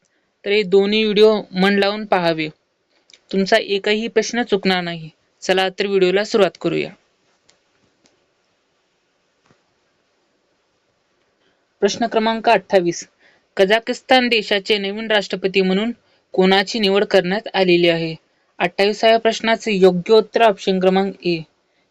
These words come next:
कॅसिम जोमार्ट तोकायेव. कॅसिम जोमार्ट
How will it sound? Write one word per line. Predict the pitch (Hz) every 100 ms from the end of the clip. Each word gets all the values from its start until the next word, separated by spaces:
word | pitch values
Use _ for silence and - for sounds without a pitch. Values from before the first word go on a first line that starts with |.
| _ _
कॅसिम | 185 180 - 226 247 233 - 175
जोमार्ट | 165 180 180 185 214 - - _ _ -
तोकायेव. | 175 190 180 175 160 - _ _ _ _ _
कॅसिम | - 175 170 240 240 220
जोमार्ट | 175 170 190 180 190 214 190